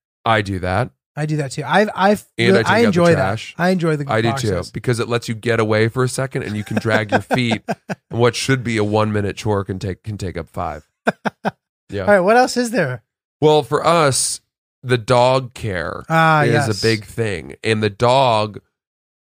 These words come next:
Speaker 1: is eight years old and his teeth started falling out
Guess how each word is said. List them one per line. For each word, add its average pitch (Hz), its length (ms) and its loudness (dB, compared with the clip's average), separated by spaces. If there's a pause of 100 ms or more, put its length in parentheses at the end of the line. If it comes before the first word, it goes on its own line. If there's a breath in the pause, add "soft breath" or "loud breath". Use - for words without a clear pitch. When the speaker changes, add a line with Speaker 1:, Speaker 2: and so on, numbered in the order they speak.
(140)
Speaker 1:
is 127 260 2
eight 143 220 2
years 135 260 4
old 120 480 4 (100)
and 113 640 0
his 113 280 -4
teeth 135 400 -4
started 90 440 -4
falling 92 440 -6
out 87 360 -6